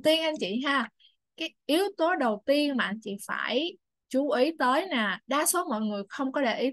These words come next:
tới, và đó chính là yếu tố về sức khỏe.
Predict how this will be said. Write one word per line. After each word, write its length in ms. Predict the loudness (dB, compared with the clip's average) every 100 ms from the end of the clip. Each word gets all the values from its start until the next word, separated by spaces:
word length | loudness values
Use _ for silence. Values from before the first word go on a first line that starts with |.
| -2
tới, 380 | -2 -2 -4 -10 _ _ _ -6
và 120 | -4
đó 260 | 0 0
chính 220 | 0 -2 -2
là 200 | -4 -4
yếu 180 | -4 -2
tố 220 | 0 0 0
về 140 | -4
sức 260 | -4 -4 -6
khỏe. 400 | -6 -8 -6 -6